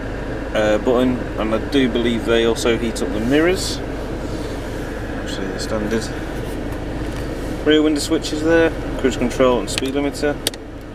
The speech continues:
uh, window lock, and an indicator for your seat belts. Two cup holders, a bit of storage there, twelve volt outlet there,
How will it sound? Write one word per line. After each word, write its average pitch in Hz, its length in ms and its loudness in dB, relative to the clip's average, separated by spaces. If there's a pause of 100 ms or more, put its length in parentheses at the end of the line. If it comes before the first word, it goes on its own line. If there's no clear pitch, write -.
(1200)
uh, 95 300 -8
window 107 240 -4
lock, 127 200 2 (1800)
and - 600 -4 (720)
an - 80 -2
indicator 107 460 0
for - 80 -2
your 95 100 0
seat 131 220 0
belts. - 400 2 (800)
Two 160 100 4
cup 127 140 -2
holders, 147 540 2 (360)
a - 80 -4
bit 80 100 2
of - 60 -2
storage 120 320 4
there, 143 320 6 (1400)
twelve 120 220 4
volt 117 200 4
outlet 123 300 -10
there, 165 220 -6